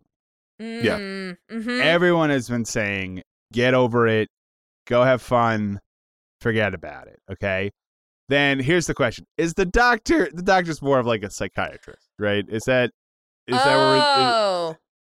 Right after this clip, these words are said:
Speaker 2: I was gonna say, uh, you know, she says, "But he's a fool." But the answer is he's a podiatrist. So he can't help
Speaker 3: Right.
Speaker 2: her.
Speaker 3: <laughs>
Speaker 2: She's just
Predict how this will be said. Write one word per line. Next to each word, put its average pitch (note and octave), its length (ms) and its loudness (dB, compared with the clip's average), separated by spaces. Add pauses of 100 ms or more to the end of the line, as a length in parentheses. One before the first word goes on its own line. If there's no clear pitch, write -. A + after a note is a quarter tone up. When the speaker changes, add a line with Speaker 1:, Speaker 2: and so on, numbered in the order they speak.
Speaker 2:
I C4 120 2
was E4 140 -2
gonna E4+ 160 -2
say, A#3+ 460 0 (1000)
uh, G3+ 300 2 (320)
you A3+ 100 -8
know, G#3+ 120 2
she D4 200 -2
says, A#3 360 0
"But - 180 -6
he's G#3 240 -10
a F3 40 -12
fool." E3+ 600 -4 (400)
But F#3+ 80 -4
the A3+ 160 -2
answer A#3 220 -2
is F3 280 0
he's F#3 140 -6
a F3+ 60 0
podiatrist. F3+ 960 -4
So - 160 0
he D#4+ 240 -2
can't E4 320 -2
help - 220 2
Speaker 3:
Right. A#2 120 0
Speaker 2:
her. G3 1300 0
Speaker 3:
<laughs> C#4+ 60 -8
Speaker 2:
She's D4+ 260 -2
just - 300 -2